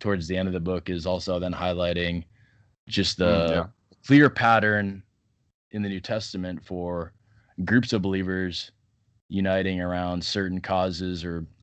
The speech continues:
Speaker 1: big issues that, that God's calling us to pray and go after. And so, so that's kind of the, the essence of the book. And I'm excited about it, see-, seeing, just seeing how God's gonna use it, so.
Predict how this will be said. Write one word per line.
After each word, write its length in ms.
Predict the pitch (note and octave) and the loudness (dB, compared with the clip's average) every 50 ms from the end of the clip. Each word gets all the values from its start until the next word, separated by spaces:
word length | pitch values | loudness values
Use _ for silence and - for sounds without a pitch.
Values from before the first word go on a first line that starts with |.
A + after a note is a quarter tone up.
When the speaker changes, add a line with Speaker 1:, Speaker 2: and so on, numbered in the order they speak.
| _ _ _ _ _ - F#2 F2+ | _ _ _ _ _ -6 -4 0
Speaker 1:
big 240 | E2 G2 G#2 G#2 F#2+ | 2 2 4 4 2
issues 520 | F#2 F2+ F2 - - F#2+ - - - - | 2 0 -2 -2 2 6 6 8 6 6
that, 260 | - F2+ F2 E2+ D#2+ - - C#2+ | 2 -2 -4 -6 -8 -12 -16 -18
that 80 | E2 F2+ | -16 -10
God's 220 | E2+ F2 F2 E2+ | -8 -8 -8 -8
calling 240 | - - F2 F2 F2 | -10 -12 -10 -10 -10
us 120 | E2 - | -10 -12
to 60 | - | -14
pray 360 | D#2+ - - E2+ E2+ E2+ E2+ E2 | -16 -12 -10 -8 -6 -6 -6 -6
and 80 | D#2+ | -6
go 100 | E2 E2+ | -6 -6
after. 380 | E2+ E2 E2 - - F2+ F2 E2+ | -6 -6 -8 -10 -10 -10 -8 -8
And 200 | D#2+ D#2+ E2 - | -8 -10 -10 -10
so, 280 | - - E2+ F2 E2+ - _ _ _ _ _ _ _ - | -8 -6 -6 -6 -6 -8 _ _ _ _ _ _ _ -2
so 220 | - C#3 D3 D3 C#3 | 4 6 6 8 8
that's 160 | C#3+ C#3+ C#3 | 6 6 4
kind 180 | - F3 D3 | 4 4 4
of 60 | B2 G#2+ | 4 2
the, 320 | G#2+ G#2 G2 F#2+ F2+ E2 - | 2 0 -2 -4 -6 -10 -10
the 160 | G2+ A2 G#2+ | -10 -8 -8
essence 320 | G#2+ G#2+ - - G#2+ F#2+ F#2+ | -6 -8 -8 -8 -10 -10 -10
of 60 | F#2+ | -10
the 40 | F#2 | -10
book. 380 | F2 G2 G2 G2 G2+ G2 G2 | -6 -6 -4 -4 -4 -4 -4
And 180 | G2+ F#2+ F2+ E2+ - - - _ _ _ _ _ - | -6 -6 -6 -8 -10 -16 -20 _ _ _ _ _ -12
I'm 80 | - F2+ | -10 -10
excited 320 | E2+ - - F2+ F2 E2+ E2 | -6 -2 -2 0 0 0 -2
about 200 | D#2+ E2 E2 D#2+ | -2 -4 -4 -6
it, 40 | |
see-, 200 | - - G2 F2+ | -6 -6 -6 -6
seeing, 300 | - - - F#2+ F#2+ F#2 | -6 -4 -2 0 2 2
just 180 | E2 F#2 F2+ - | 0 0 -2 -2
seeing 140 | - F2 E2+ | -2 -2 -2
how 140 | E2 E2+ E2+ | 0 -2 -2
God's 340 | E2 E2+ E2 E2 D#2+ - | 0 -2 -2 -2 -4 -6
gonna 140 | - D#2+ E2 | -8 -6 -6
use 180 | E2+ E2+ E2+ E2 | -4 -6 -6 -8
it, 120 | D#2+ - | -10 -14
so. 200 | - - - E2+ | -14 -14 -14 -14